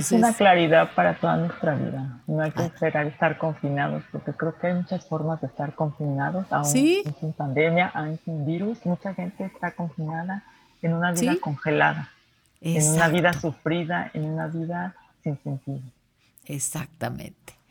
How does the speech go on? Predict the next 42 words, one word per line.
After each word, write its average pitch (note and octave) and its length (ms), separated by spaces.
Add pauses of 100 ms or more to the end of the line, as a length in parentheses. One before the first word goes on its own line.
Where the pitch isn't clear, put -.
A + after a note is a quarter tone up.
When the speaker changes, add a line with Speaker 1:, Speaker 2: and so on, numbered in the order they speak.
(420)
Speaker 2:
Ay, D#3+ 340
mi D#3 160
Nancy D3+ 380
hermosa, D3+ 480
pues E3 180
muchas G#3+ 400
gracias. D#3 680
Speaker 1:
Gracias E3+ 320
a - 40
Speaker 2:
Aquí F3 200
Speaker 1:
ti, E3+ 80
Speaker 2:
a E3 80
Speaker 1:
mi F3 60
Speaker 2:
nombre E3 200
Speaker 1:
Moni. E3 180 (680)
Speaker 2:
de F3 120
la E3 160
comunidad, E3 640
grandes F3+ 540
Speaker 1:
A F3 60
ti - 60
Speaker 2:
aplausos. G3 800 (280)
Speaker 1:
y D#3+ 160
a D#3 160
tu D3+ 140
canal D#3 440
y F#3 40
a F3 60
tu - 140
espacio E3 600
y D#3 140
a C#3 80
tu - 100
Speaker 2:
Gracias. C#3 400
Speaker 1:
entrega, D#3 580 (520)
para D3 180
que D#3 60
Speaker 2:
Gra- D#3 180
Speaker 1:
las C3+ 160
personas D#3 580 (200)
conozcan D3+ 720 (160)
formas C#3+ 420